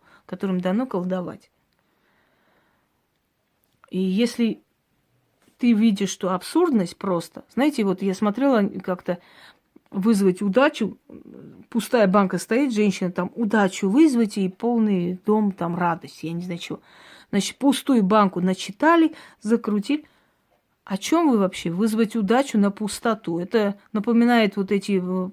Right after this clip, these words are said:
м, полыновские тетради с моим ритуалом, который они свистнули, «Чин-мачин», который переделали «Чин-ачин». Сто раз сказал чин и мачин. Это на армянском языке Северный и Южный Китай. Вы хоть, э, когда воруете, хотя бы,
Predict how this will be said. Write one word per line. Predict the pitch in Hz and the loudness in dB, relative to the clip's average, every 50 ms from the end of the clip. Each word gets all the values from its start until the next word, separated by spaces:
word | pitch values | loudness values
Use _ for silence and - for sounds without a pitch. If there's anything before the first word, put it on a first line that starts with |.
| _ - - | _ -14 -14
м, | 135 - - - - - - _ _ _ _ _ _ _ _ _ _ _ _ _ - | -12 -12 -12 -14 -16 -18 -18 _ _ _ _ _ _ _ _ _ _ _ _ _ -2
полыновские | - 220 220 233 240 226 214 196 185 - - - 202 190 | 0 0 2 4 4 4 2 2 -2 -4 -6 -6 -6 -4
тетради | - 208 202 - 254 285 302 262 226 | -4 -6 -2 0 2 2 2 2 0
с | 185 - - | -4 -2 -2
моим | 214 208 208 202 196 185 | 0 0 2 2 2 2
ритуалом, | 196 190 196 226 220 202 185 175 | 0 0 0 2 2 4 2 2
который | 180 175 - 180 175 175 | -2 -6 -4 -4 -4 -4
они | 175 175 | -4 -4
свистнули, | - - 226 247 294 302 - 220 185 175 170 165 | -4 -2 0 0 0 0 0 -2 -2 -2 -2 -6
«Чин-мачин», | - - - 208 196 190 196 196 185 - - 208 175 165 - | -6 -2 2 2 4 4 2 0 0 -2 -2 -2 -2 -2 -2
который | - 160 - 175 175 | -6 -6 -6 -6 -4
переделали | - 202 190 190 180 190 196 185 180 175 175 165 | -2 -2 0 0 2 2 2 4 4 2 0 -2
«Чин-ачин». | - - - 208 196 190 190 185 - - 165 | -4 -2 0 2 2 2 0 -2 -4 -6 -6
Сто | 156 - 214 214 | -4 -2 0 0
раз | 220 220 214 | 0 0 -2
сказал | - 190 170 175 165 165 160 | -4 -6 -4 -4 -6 -8 -8
чин | - - - - 269 320 349 359 - - _ _ _ _ _ _ - | -10 -6 0 2 2 2 2 -2 -6 -20 _ _ _ _ _ _ -4
и | - 214 | 0 2
мачин. | 214 226 233 233 233 - - 208 185 185 | 4 4 4 2 0 0 0 2 2 2
Это | 185 185 - 196 | 0 0 0 0
на | 208 208 | 0 2
армянском | 208 214 233 220 208 - 214 190 | 2 2 0 -2 -2 -2 0 0
языке | 190 185 190 202 202 277 302 311 | 0 0 -2 -2 -2 0 -2 -2
Северный | 277 - - 254 262 262 233 202 180 175 180 | -2 -2 -2 0 0 2 2 2 0 0 0
и | 185 | 0
Южный | 208 226 202 - 196 185 | 0 0 0 0 -2 -2
Китай. | - - 202 - - 202 175 160 - _ _ _ _ _ _ _ _ _ _ _ _ _ _ _ _ - | -2 -4 -6 -2 -2 -2 -2 -2 -6 _ _ _ _ _ _ _ _ _ _ _ _ _ _ _ _ -6
Вы | 196 | -4
хоть, | - - 226 202 - | 0 0 -2 -2 -2
э, | - - 156 180 175 160 | -10 -8 -8 -6 -6 -6
когда | - 220 202 202 214 214 202 185 151 113 | -4 -4 -2 0 2 4 4 4 2 0
воруете, | - - 196 202 196 226 269 320 320 262 - - 196 | -4 -4 0 0 2 4 4 4 4 4 2 0 -4
хотя | - 190 180 - 202 190 | -4 -4 -6 -4 -4 -2
бы, | 196 190 | -2 -4